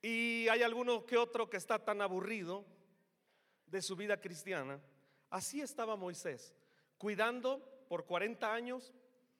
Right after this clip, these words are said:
ovejas que no eran ni suyas. Imagínate, cuarenta años. Algunos de ustedes no tienen ni cuarenta años. Imagínate toda tu vida haciendo solo una cosa. Me, me, y cuidando ovejas.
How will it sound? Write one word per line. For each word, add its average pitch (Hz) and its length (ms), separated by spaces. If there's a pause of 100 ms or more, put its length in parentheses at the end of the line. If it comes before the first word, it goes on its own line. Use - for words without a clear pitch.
(180)
ovejas 190 600
que 185 80
no 185 120
eran 196 200
ni 170 120
suyas. 123 600 (600)
Imagínate, 262 640
cuarenta 285 640
años. 269 560 (560)
Algunos 254 320
de 254 60
ustedes 269 240
no 254 120
tienen 254 260
ni 220 80
cuarenta 240 440
años. 226 280
Imagínate 208 440
toda 277 320
tu 240 140
vida 214 280
haciendo 214 440
solo 226 240
una 226 160
cosa. 175 340 (360)
Me, 170 920 (480)
me, 170 960 (480)
y 160 80
cuidando 233 500
ovejas. 160 520